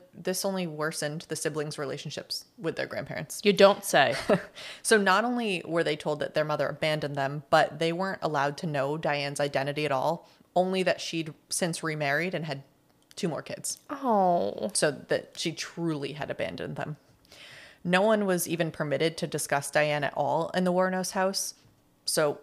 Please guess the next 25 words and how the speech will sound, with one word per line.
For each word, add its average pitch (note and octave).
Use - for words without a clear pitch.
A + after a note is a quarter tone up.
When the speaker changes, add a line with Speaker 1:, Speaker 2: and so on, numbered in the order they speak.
Speaker 1:
again, D#3
unsurprisingly, D#3+
Eileen D#3+
and D#3
Keith D3
rebelled, D3
continuing D#3
their D3
string D3
of C3+
trouble, E3+
often G3
running E3
away, D3+
hitchhiking, D#3
and D#3
then D3
being D3+
brought D3+
back -
by -
the D3
police -
each -
time. -